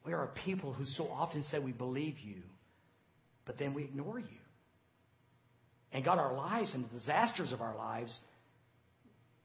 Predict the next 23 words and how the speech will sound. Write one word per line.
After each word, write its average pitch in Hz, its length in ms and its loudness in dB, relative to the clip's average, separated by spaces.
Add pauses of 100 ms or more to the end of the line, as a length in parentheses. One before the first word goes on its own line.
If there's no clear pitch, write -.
(280)
are 120 80 -8
evidence 113 400 -6
of 92 80 -14
that. - 440 -16 (1200)
I'm 143 140 0
so 135 180 0
glad 113 320 -2
you're 113 120 -4
forgiving. 113 500 -4 (1900)
If 135 140 -2
there's 151 160 8
a 135 80 2
friend 160 280 4
here 143 160 4
today 147 380 4
who's 147 220 0
never 156 220 6
made 151 200 4
that - 240 -4
first 156 220 2
commitment 139 400 -2
to 135 100 -8
you, 135 340 -4